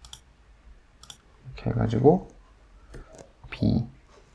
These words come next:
이렇게 주시면 되겠습니다. 요 면을 스캔해서 데이텀 A를 찾고 이 면을 스캔해서 데이텀 B를 찾고 각각 A, B를 독립적으로 쓰실 수도 있지만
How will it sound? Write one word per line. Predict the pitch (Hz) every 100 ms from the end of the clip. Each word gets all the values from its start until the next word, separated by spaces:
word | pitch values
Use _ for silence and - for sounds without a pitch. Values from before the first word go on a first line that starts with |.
| - - - - - - 123
이렇게 | 135 143 - 98 127 - - - - - - - - - - - - - - - - - - - - -
주시면 | - 120 117
되겠습니다. | 107 101 101 95 90 -
요 | 120 151 175 180 180 175 175 170 165 - _ _ - - - - - - -
면을 | 117 131
스캔해서 | 135 - 165 151
데이텀 | - 127 131
A를 | 101 110 123
찾고 | 131 131 - 113 127 - - _ - _ -
이 | 120 135 143
면을 | 131 131 135
스캔해서 | 135 - 147 139
데이텀 | 131 120 123
B를 | - 123
찾고 | 123 123 - 101 123 - - - -
각각 | 135 135 - -
A, | 117 127 139
B를 | 135 123 131
독립적으로 | 123 127 131 127
쓰실 | 127 160
수도 | 160 -
있지만 | 110 - - 120 156 202